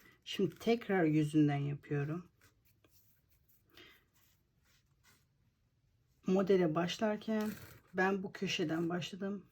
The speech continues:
İpimi koparmadan devam edebilmek için. Ama şimdi size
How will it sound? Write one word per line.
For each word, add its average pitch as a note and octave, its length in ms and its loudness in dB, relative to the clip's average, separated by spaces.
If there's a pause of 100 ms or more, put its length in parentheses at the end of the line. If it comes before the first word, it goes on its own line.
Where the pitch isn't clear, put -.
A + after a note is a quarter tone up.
(140)
İpimi F#3 380 2
koparmadan F3 840 2
devam E3+ 360 4
edebilmek E3 640 2
için. - 440 -8 (580)
Ama F3 120 -2
şimdi F3 200 -8
size E3+ 640 -6